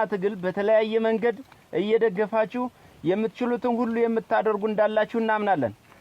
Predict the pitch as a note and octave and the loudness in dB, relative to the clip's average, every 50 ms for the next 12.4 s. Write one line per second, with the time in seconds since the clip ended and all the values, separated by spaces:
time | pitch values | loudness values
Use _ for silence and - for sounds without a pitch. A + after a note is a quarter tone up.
0 | _ - D3 E3 F#3 G#3 A3 A3 F#3 B3 B3+ B3 A3 A3 A3 A3 G#3+ G3+ A3 G#3+ | _ -2 -2 0 2 2 0 2 2 0 2 2 2 2 2 2 0 2 2 2
1 | G#3+ A3 A3 A3 - G#3+ G#3 G#3 G#3 G#3 G#3+ G#3 G3+ G3+ G#3 G3+ G#3 G#3 G3+ F#3 | 2 0 0 0 0 0 0 0 0 0 2 2 2 2 0 0 0 0 0 0
2 | G3+ G#3 G#3 G#3+ G#3 F#3 - A#3 A#3 A#3+ B3 B3+ B3 C4 - - - - - - | 0 0 0 0 -4 -4 -2 0 0 2 2 2 0 0 -6 -16 -20 -20 -12 -6
3 | C#3 D#3 F3+ G3+ A3+ A#3 A#3 A#3 A#3+ A#3 A#3 A3+ - A3+ A#3 A3+ A3+ A3+ A3+ A#3 | -2 2 2 4 4 2 2 2 2 2 0 0 0 -2 -2 0 -2 -2 0 2
4 | A3+ A3+ A3+ G#3+ G#3 - G#3+ G#3 F#3+ A3 A3+ A3+ A#3+ B3+ A#3+ - - G3 F#3 G3+ | 2 2 2 2 2 0 -2 0 2 2 2 2 0 -2 -2 -2 -4 -2 2 2
5 | A3 A3 G#3+ - A#3 A3+ A3+ A3 A3 A3 F#3 F3+ A3 A3 - A3+ F#3 - B3 C4 | 2 2 2 0 -2 0 0 0 -2 -2 0 0 -2 -2 -2 -8 -6 -4 -2 -4
6 | C#4+ - - - - _ - D#3+ F#3+ G#3 A3 A3+ G#3 A3+ A3+ A3+ A3+ A3 A3+ A3 | -4 -6 -12 -20 -18 _ -2 -2 0 0 0 0 0 0 0 0 0 0 0 0
7 | G#3+ G3+ - G#3+ G#3+ A3 G#3+ G#3 - - G3+ G#3 G#3 G#3+ A3 A#3 A#3+ B3 - - | -2 0 0 0 2 2 0 -2 -2 -4 -4 -2 -2 -2 0 0 -2 -2 -6 -12
8 | - - - D3 F3 F#3+ - A3+ A3 A3+ A3 A3 G#3+ - - B2 E3+ F#3 - - | -16 -8 -2 -2 -2 -2 -2 -2 -2 0 0 0 -2 -2 0 0 -2 0 0 -2
9 | A#3 A3+ A3+ A3 A3 - A3 A3 - - A3 G#3 G3+ A3 G#3+ G3+ - A3+ G#3+ A3 | -2 0 0 0 0 0 -2 -2 -2 -4 -6 -2 -2 -2 -2 -2 0 0 0 2
10 | A#3+ B3 A#3+ - - - - - - _ - C3+ D#3 F3+ F3+ - - G3 F#3 A3 | 0 -2 -2 -4 -12 -20 -20 -20 -20 _ -2 0 2 2 4 2 2 2 0 0
11 | F#3 A3 G#3+ G#3 G3+ F#3+ G#3 G3 - G#3+ G3+ G#3 G3 - G#3+ G#3 A3 A3 G#3+ F3 | 0 0 0 -2 -2 -2 -2 -2 -2 0 0 0 0 0 -2 -2 -2 -4 -4 -2
12 | F#3+ G3 G3 F#3+ F3+ D3+ B2+ | -2 0 2 2 2 2 0